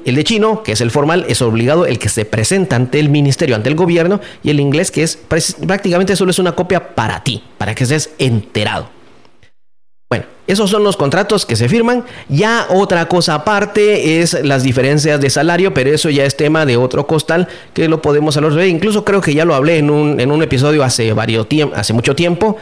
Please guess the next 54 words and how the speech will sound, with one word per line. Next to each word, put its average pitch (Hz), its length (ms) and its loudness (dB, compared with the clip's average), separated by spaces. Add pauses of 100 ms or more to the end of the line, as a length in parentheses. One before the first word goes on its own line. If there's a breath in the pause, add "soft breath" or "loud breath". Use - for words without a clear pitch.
(480 loud breath)
eh, 147 380 2
acerca 165 340 0
de 180 320 0
que 156 120 -2
si 143 180 0
el 139 260 2
salario 143 360 0
puede 147 140 2
ser 147 180 -2
diferente, 147 420 0
pero 143 160 -2
eso 139 140 0
ya 139 80 2
es - 260 -2
tema 147 280 2
de 110 120 -2
otro 110 260 0
costal. - 380 -10 (400 loud breath)
Ahora, 131 300 0
te 117 80 -2
estoy 143 160 0
hablando 170 240 2
nada 165 180 2
más 185 220 2
de 196 280 0
los 135 140 0
contratos 160 640 -2
en 170 200 0
inglés, 160 460 0
en 123 140 0
chino 175 220 2
o 139 180 0
español. 139 440 0 (160)
No 160 200 2
están 185 240 0
obligados 147 400 2
a 139 40 0
dártelo, 170 440 0
solamente 117 420 0
es 113 80 -2
para 107 140 -2
que - 20 -4
estés 110 220 -2
enterado. 190 480 2 (200 loud breath)
Y - 60 0
el 127 80 0
válido, 165 540 0
oficialmente, 160 1000 0
el 139 180 2
válido 135 340 0
siempre 139 340 0
va 135 100 0
a - 20 0
ser 190 200 0